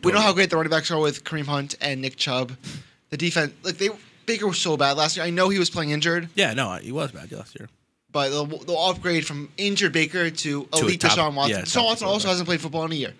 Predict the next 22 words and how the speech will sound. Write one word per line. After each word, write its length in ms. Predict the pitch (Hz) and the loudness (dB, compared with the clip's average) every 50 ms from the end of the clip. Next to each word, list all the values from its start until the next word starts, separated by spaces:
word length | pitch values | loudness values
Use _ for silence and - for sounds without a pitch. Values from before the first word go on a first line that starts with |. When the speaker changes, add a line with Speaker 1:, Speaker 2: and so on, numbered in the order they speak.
| _ - - - - _ | _ -20 -20 -20 -20 _
Speaker 1:
So 120 | - - 185 | -8 -6 -4
we 20 | |
have 60 | 160 | -2
to 60 | 143 185 | -2 0
take 80 | 180 | 2
that 100 | 190 185 | 4 2
into 100 | 175 165 | 2 2
consideration. 500 | 151 156 139 - 143 143 143 135 - 113 | -4 -6 -8 -6 -6 -4 -4 -4 -4 -4
Speaker 2:
Mm-hmm. 100 | 104 165 | -4 -6
Speaker 1:
Could, 260 | 160 - - - - | -8 -8 -10 -12 -12
it 60 | 175 - | -8 -2
could 180 | 196 180 175 | -2 -2 0
take, 280 | - 160 160 151 - - - - - - - - - | 0 -2 -2 -2 -4 -10 -20 -20 -20 -20 -20 -12 -10
especially 300 | 170 170 190 190 190 196 | -6 -2 0 2 2 0
if 40 | 190 | 0
they 80 | 180 175 | 0 0
have 80 | 165 | 0
a 60 | 160 165 | 0 2
tough 200 | 180 170 151 139 | 0 0 0 0
early 180 | 139 160 165 151 | -2 -2 -2 -2
schedule, 360 | 143 - 175 165 147 147 139 | -2 0 0 0 0 0 -2
which 260 | 135 135 - - - | -2 -2 -4 -4 -8